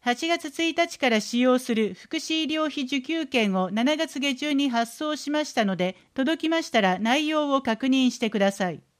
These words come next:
更新申請書が未提出、または一定額以上の所得があるなど、受給要件に該当しない人には発送していません。これまで該当しなかった人も所得の変動などにより受給対象となる場合は、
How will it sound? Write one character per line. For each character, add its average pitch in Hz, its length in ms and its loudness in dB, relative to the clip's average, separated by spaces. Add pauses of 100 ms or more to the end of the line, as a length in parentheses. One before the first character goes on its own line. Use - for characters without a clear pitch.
(680)
更 311 240 2
新 330 280 -2
申 330 240 -2
請 320 240 0
書 302 160 -2
が 202 160 6
未 247 260 0
提 311 220 2
出、 - 420 -6 (220)
ま 262 120 0
た 311 140 4
は 233 300 4
一 240 180 0
定 330 300 0
額 320 240 0
以 330 140 0
上 247 220 4
の 208 120 2
所 202 120 -4
得 269 280 -6
が 285 160 2
あ - 20 2
る 233 120 0
な 202 160 2
ど、 170 220 0
受 226 260 -4
給 320 260 -2
要 330 240 0
件 233 200 2
に 190 140 0
該 240 240 0
当 269 220 -4
し 247 160 -8
な 269 160 0
い 277 40 -4
人 269 160 -6
に 226 120 0
は 165 100 0
発 175 260 -4
送 220 260 -2
し 208 100 -8
て 196 120 -4
い 180 120 -2
ま 170 100 -6
せ 165 200 -8
ん。 131 120 -12 (1040)
こ 285 100 0
れ 311 100 2
ま 330 140 2
で 262 140 2
該 254 240 2
当 320 180 0
し 311 140 -8
な 320 120 0
か 262 140 4
っ 233 100 -6
た 208 140 0
人 220 220 0
も 175 180 0
所 226 140 -8
得 302 240 -4
の 302 120 2
変 285 280 -2
動 311 180 0
な 311 140 -2
ど 262 140 0
に 180 140 0
よ 180 140 0
り 180 220 -4
受 226 200 -2
給 320 240 -2
対 330 240 0
象 220 280 0
と 220 100 -2
な 247 140 2
る 214 120 -2
場 190 220 2
合 208 160 0
は、 185 220 0